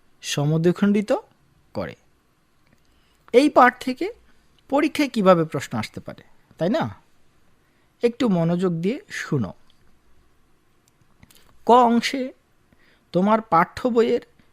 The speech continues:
যে কোনো স্থান থেকে একটি জ্ঞানমূলক প্রশ্ন থাকতে পারে,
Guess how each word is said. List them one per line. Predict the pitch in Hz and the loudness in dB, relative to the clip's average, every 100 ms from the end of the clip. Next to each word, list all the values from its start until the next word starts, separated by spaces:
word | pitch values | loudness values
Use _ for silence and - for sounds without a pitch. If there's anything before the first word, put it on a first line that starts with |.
| _ | _
যে | 117 139 196 | -2 2 2
কোনো | 254 302 | 2 -4
স্থান | - - 185 175 | -6 0 0 0
থেকে | 185 180 160 - _ _ | -4 -6 -8 -10 _ _
একটি | - 147 - 135 127 - 127 131 | -8 -8 -8 -10 -10 -12 -12 -6
জ্ঞানমূলক | 147 160 180 180 202 285 _ _ _ _ _ _ | -2 0 2 2 0 -2 _ _ _ _ _ _
প্রশ্ন | - 156 - 202 359 - _ _ _ - | -2 -2 0 -4 -4 -8 _ _ _ -14
থাকতে | 147 - 127 | -12 -10 -10
পারে, | 78 - | -10 -14